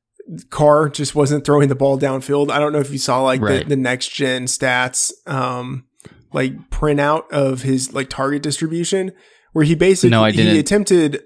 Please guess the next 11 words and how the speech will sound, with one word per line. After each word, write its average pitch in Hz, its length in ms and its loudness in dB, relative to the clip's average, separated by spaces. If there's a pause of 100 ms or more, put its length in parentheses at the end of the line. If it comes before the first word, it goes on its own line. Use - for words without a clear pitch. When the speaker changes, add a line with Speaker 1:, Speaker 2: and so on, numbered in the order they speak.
Speaker 1:
uh, 131 420 0 (140)
I 160 100 0
think 160 200 -4 (160)
all 156 260 2
of, 151 200 -2
out 151 160 2
of 151 100 -6
all 208 220 4
of 180 60 -2
his 160 120 -4
passes, 127 560 -6